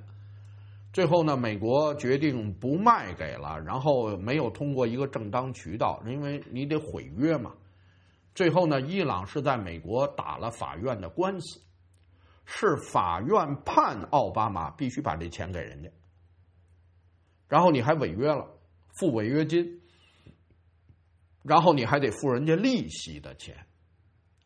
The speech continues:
把这几笔钱，你这是没有什么选择的啊，这个必须，你是你美国做的不对，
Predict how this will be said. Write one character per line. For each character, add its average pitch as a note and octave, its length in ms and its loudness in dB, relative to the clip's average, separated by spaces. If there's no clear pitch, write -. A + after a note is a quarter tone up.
把 B2+ 160 4
这 F#3 180 6
几 E3+ 220 -2
笔 C#3 160 0
钱， B2 260 -4
你 C3+ 160 -6
这 E3 220 2
是 D3 160 -2
没 B2 160 -2
有 D#3 140 0
什 B2+ 80 -4
么 C#3+ 80 -2
选 D2+ 280 -10
择 D#2+ 160 -10
的 F#2+ 80 -6
啊， D#2+ 300 -6
这 D#3+ 100 2
个 A2 120 0
必 B2 180 -2
须， E3+ 420 -6
你 A#2 120 -8
是 D#3 160 -8
你 D3 100 -2
美 B2+ 180 -4
国 F#2+ 200 -4
做 B2+ 200 -2
的 F#2 80 -6
不 C#3 160 -2
对， D3+ 280 2